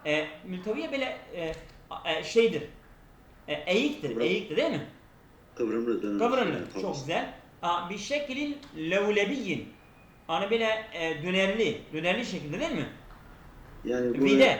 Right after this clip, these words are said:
Speaker 1: vida
Speaker 2: vida,
Speaker 1: gibi.
Speaker 2: vida gibi, yani
Speaker 1: Aa,
Speaker 2: biraz
Speaker 1: vida
Speaker 2: daha
Speaker 1: gibi, e, dişleri var.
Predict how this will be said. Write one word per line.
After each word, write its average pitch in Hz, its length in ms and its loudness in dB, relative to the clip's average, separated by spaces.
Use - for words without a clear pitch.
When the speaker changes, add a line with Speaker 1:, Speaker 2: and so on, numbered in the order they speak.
Speaker 1:
vida 190 240 4
Speaker 2:
vida, 170 200 0
Speaker 1:
gibi. 110 180 -4
Speaker 2:
vida 127 240 0
gibi, 98 160 0
yani 104 120 2
Speaker 1:
Aa, 240 220 6
Speaker 2:
biraz - 20 -2
Speaker 1:
vida 214 120 -2
Speaker 2:
daha 269 100 2
Speaker 1:
gibi, 190 420 -8
e, 170 400 0
dişleri 208 380 2
var. 143 200 2